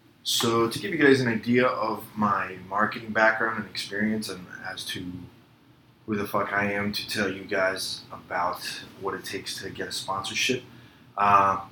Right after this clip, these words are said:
I spent the majority, uh, of my life, the, the last sixteen, seventeen years, uh, working in various aspects of sports and music marketing. Um, I've worked with a lot of major artists, doing everything from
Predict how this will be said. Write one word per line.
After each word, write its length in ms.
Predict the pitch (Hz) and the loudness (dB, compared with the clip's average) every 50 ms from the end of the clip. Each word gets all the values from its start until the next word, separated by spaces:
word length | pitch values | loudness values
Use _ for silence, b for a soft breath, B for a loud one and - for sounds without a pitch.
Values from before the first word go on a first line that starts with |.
| - - - - - - | -20 -20 -20 -20 -12 -8
I 60 | 98 | -6
spent 580 | - - - 117 107 110 104 - - - - - B B B B B - - | -4 2 4 6 6 6 4 0 -4 -8 -8 -10 B B B B B -18 -10
the 60 | - | -4
majority, 640 | 104 104 104 - 113 120 123 117 110 110 110 110 104 - - 101 | -4 -4 0 2 4 8 8 8 8 6 4 2 0 -4 -6 -6
uh, 280 | 101 98 98 98 98 | -4 -2 -2 -2 -2
of 200 | 85 - 92 98 | -4 -4 -8 -4
my 140 | 98 98 95 | -4 -4 -2
life, 380 | 95 95 92 95 95 - - - - - | -2 -2 -2 -2 -6 -8 -14 -18 -10 -6
the, 260 | 95 95 92 92 92 | -4 -4 -2 -4 -4
the 80 | 92 | -4
last 340 | 95 95 98 95 92 - - | 0 0 2 2 2 -2 -4
sixteen, 380 | 107 - - - 107 104 101 98 | -6 -8 -8 -4 -4 -4 -4 -4
seventeen 500 | - - 107 104 - - - 107 104 98 98 | -4 -4 -4 -4 -4 -6 -4 -6 -4 -2 -2
years, 300 | 98 98 98 98 - - B B B B B B B B B B _ _ | -2 -2 -2 -4 -6 -12 B B B B B B B B B B _ _
uh, 220 | 95 92 92 92 92 | -6 -4 -4 -2 4
working 500 | 113 131 135 131 135 135 131 127 127 - | 6 6 6 6 4 0 0 0 -2 -6
in 440 | 113 113 110 107 107 104 101 101 98 | -4 0 2 2 4 2 0 -4 -2
various 420 | - 107 107 107 107 104 104 - | 0 2 4 4 4 2 0 0
aspects 520 | 90 90 92 - - 95 90 87 - - | -2 -2 -2 -4 -6 -6 -6 -6 -6 -6
of 60 | 82 - | -6 -6
sports 520 | - - - 90 90 90 87 - - - | -6 -6 -8 -8 -10 -8 -8 -10 -12 -10
and 220 | 101 98 90 87 87 87 87 90 | -10 -12 -12 -12 -16 -18 -18 -16
music 260 | 90 92 90 - - - 98 | -14 -12 -12 -12 -14 -14 -10
marketing. 420 | 95 95 92 - - 80 - - - - b b b b b b b b b b - | -6 -4 -4 -4 -6 -10 -14 -16 -18 -20 b b b b b b b b b b -8
Um, 360 | 87 90 90 87 87 87 80 - - - - | -4 -2 -2 0 -2 -4 -6 -10 -16 -12 -12
I've 160 | 95 92 92 | -12 -10 -6
worked 240 | 95 95 95 90 98 | -4 -4 -4 -4 -6
with 100 | 95 92 | -6 -6
a 60 | 95 | -4
lot 180 | 90 87 90 92 | -4 -2 -4 -4
of 80 | 92 | -6
major 260 | 92 92 90 - 95 | -8 -12 -10 -8 -6
artists, 440 | - - 95 95 98 101 98 - - | -2 -2 -2 0 0 -2 -2 -2 -2
doing 220 | - 101 98 98 95 | -4 -4 -2 -2 -4
everything 420 | 92 92 92 - - 95 92 92 | -4 -4 -6 -8 -8 -12 -12 -12
from 500 | - - - 98 92 92 90 90 90 - | -14 -10 -6 -4 -4 -4 -4 -6 -6 -10